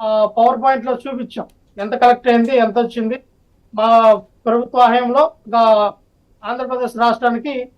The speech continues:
యాభై ఐదు వేల కోట్ల రూపాయలు మరి only ఒక మద్యం ధరనే మరి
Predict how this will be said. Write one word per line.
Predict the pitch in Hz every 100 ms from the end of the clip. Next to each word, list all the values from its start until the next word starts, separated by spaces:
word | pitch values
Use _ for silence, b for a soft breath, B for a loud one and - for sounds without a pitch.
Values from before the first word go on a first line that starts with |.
| 202
యాభై | 190 226 247
ఐదు | 254 247 240
వేల | 240 233
కోట్ల | 233 202
రూపాయలు | 220 202 254 269 220 - _ _ _ _ _
మరి | 196 220 196 _ -
only | 208 269 277
ఒక | 254 190
మద్యం | 220 233 254
ధరనే | 240 240 240 240 202 _ _ _ _ _ -
మరి | 208 202 180